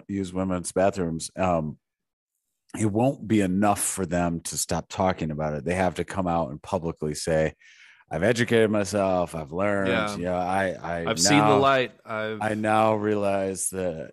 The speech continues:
Speaker 1: you know, I, I apologize for all the people I hurt.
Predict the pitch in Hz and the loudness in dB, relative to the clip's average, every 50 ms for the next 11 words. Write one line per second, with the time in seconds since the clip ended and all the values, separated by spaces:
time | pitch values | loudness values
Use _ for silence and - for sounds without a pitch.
0 | - - 95 92 87 82 85 73 64 87 90 87 78 57 64 82 85 82 80 - | -10 -6 -4 -2 -2 0 -2 -2 -2 -2 -2 -2 -2 -2 -4 -2 -2 -2 -4 -2
1 | 95 92 90 87 82 87 85 82 - - 80 80 80 80 80 78 76 - 95 87 | -2 0 0 0 2 0 0 -2 -4 -6 -8 -6 -4 -2 -2 -4 -4 -6 -8 -8
2 | - 85 80 80 80 95 123 123 113 107 104 98 76 50 | -6 -4 -4 -4 -2 0 2 4 4 4 4 2 0 -4